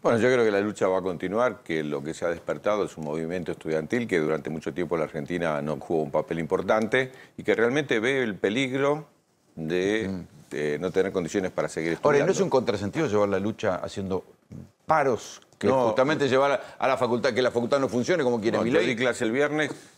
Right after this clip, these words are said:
Speaker 1: no es que las tomas son con clases, así que no, no hay una cuestión de que se haya paralizado el dar clases y me parece que es importante y es una madurez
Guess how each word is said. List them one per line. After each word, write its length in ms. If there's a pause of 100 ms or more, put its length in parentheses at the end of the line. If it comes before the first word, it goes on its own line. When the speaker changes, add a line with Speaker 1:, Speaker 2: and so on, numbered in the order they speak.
(220)
Speaker 1:
no 160
es 80 (160)
que 300
las 180
tomas 260
son 180
con 200
clases, 460 (320)
así 240
que 420
no, 200
no 80
hay 100
una 120
cuestión 300
de 80
que 120
se 80
haya 160
paralizado 1200
el 120
dar 200
clases 400
y 40
me 120
parece 240
que 100
es 80
importante 440
y 20
es 80
una 120
madurez 540